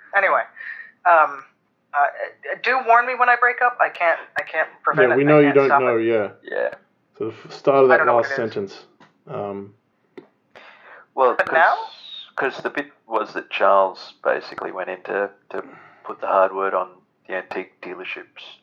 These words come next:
Speaker 3: generally and came up with, "Yeah,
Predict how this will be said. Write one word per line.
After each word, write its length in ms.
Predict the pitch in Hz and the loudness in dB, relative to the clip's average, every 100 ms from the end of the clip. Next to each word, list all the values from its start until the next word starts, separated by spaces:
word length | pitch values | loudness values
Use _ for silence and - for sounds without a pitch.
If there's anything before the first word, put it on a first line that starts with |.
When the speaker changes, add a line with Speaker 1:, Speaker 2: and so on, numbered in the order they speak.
| _ _ | _ _
Speaker 3:
generally 520 | - 87 87 92 92 - _ - | -10 -10 -10 -10 -10 -12 _ -6
and 240 | 98 87 _ _ | -6 -6 _ _
came 220 | - 107 98 | -8 -4 -2
up 180 | 92 | -2
with, 160 | 95 92 - - - - | -4 -8 -10 -20 -20 -6
"Yeah, 320 | 139 480 202 | 0 2 2